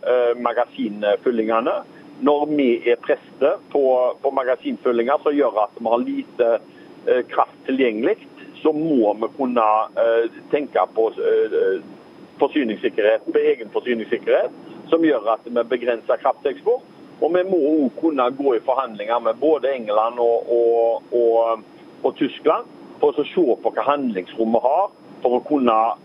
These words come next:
eh, erstatte de høye prisene som vi har nå, og komme oss tilbake oss igjen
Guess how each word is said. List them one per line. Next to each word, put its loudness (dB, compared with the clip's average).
eh, 2
erstatte -4
de -2
høye -2
prisene -6
som -2
vi -2
har 0
nå, 0
og -6
komme -2
oss -4
tilbake -2
oss -4
igjen 0